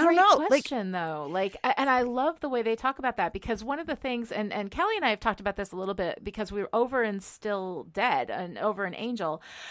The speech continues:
Speaker 2: Um, there's a, a sense of, um,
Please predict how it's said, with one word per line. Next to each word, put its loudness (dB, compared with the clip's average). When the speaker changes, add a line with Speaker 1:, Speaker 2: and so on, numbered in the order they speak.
Speaker 2:
Um, 6
there's 6
a, 6
a 4
sense -4
of, -2
um, -4